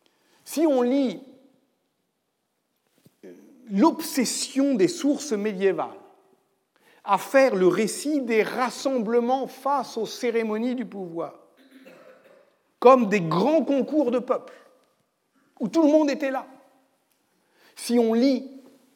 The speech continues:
euh, cette obsession narrative, comme on doit le lire, c'est-à-dire comme, euh, l'expression d'une hantise, comme, euh, l'inquiétude que ça se passe pas tout le temps comme ça, ou pas aussi bien que ça,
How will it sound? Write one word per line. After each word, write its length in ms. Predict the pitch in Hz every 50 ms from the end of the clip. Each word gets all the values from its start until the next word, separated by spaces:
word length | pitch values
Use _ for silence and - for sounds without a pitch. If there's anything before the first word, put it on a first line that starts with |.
| _ _ _ -
euh, 80 | 196 -
cette 260 | - - 196 185 226
obsession 680 | 277 262 269 - - 254 214 - - - 277 262 247 226
narrative, 680 | 208 190 208 202 202 - 240 226 214 185 151 139 - - _ _ _ _ _ _ _ _ _ _ _ - - -
comme 200 | - 147 147 147
on 80 | 147 143
doit 200 | 147 170 185 208
le 100 | 240 269
lire, 320 | 330 339 311 214 170 - - - - - _ _ _ _ - _ _ _ _ _ _ _ _ _
c'est-à-dire 480 | _ - - 110 117 147 160 139 -
comme, 260 | - 151 139 139 135
euh, 100 | 123 117 110 87 - - _ _ _ _ _ - - - -
l'expression 540 | 151 - - - 147 160 147 - 214 190 180
d'une 200 | 165 160 156 151
hantise, 640 | 160 185 220 202 - - 311 196 156 - - - - - _ _ _ _ _ _ _ _ _ _ _ _ _ _ _ _ _ _ - - - -
comme, 240 | 147 147 151 147 139
euh, 160 | 131 127 120 - - - - - _ _ _ _ _ -
l'inquiétude 760 | 151 139 147 151 139 - 151 147 147 - 208 214 220 175 143 135
que 340 | 156 151 143 135 123 - - - - _ _ _ _ _ _ _ _
ça 120 | - 180 170
se 120 | - -
passe 160 | 196 170 -
pas 120 | - 180 165
tout 140 | - 190 170
le 60 | 147
temps 160 | 180 170 151
comme 160 | 214 233 220
ça, 200 | - 294 277 123 - - - _ _ _ _ -
ou 80 | 190
pas 220 | 135 - - 160 156
aussi 280 | 156 151 - - 175
bien 300 | 151 139 151 370 - 180
que 160 | 156 - 170 156
ça, 240 | - 294 285 -